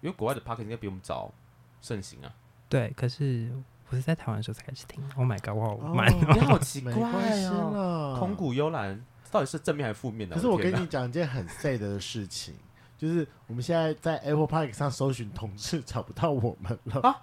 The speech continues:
Speaker 1: 啊？为什么？
Speaker 2: 为什么？
Speaker 1: 不然呢？为什么？
Speaker 3: 我也不知道，我今天在，就是又很无聊，在那边搜寻同志，我就突然间找不到我们。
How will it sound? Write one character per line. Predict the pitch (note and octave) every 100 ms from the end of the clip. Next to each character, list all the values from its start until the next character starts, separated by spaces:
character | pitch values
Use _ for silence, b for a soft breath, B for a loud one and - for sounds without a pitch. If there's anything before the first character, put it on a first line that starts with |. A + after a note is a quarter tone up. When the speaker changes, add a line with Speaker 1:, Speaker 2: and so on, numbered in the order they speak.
| -
Speaker 1:
啊？ | C#4+ - -
为 | C4+
什 | E3+
么？ | G3+
Speaker 2:
为 |
什 | A#3
么？ | D3
Speaker 1:
不 | B2+
然 | D#3
呢？ |
为 | A#3
什 | -
么？ |
Speaker 3:
我 | E3+
也 | D#3 E3
不 | - D3
知 | - C3+
道， | - D3
我 | A#2+
今 | D#3 D3+
天 | D3+ D3+
在， | D#3+ C#3+ B B
就 | F3
是 | F#3
又 | G3+
很 | D3+ A2+
无 | G2
聊， | B2 G#2+
在 | B2
那 |
边 | C#3
搜 | A#2+ A#2+
寻 | G2+ E2+
同 | F#2+ E2
志， | E2+ A2+ F#2
我 | F#2
就 | C3+
突 | D3
然 | B2
间 | B2+ B2
找 | F2+
不 | -
到 | A2 F#2+
我 | D2
们。 | B1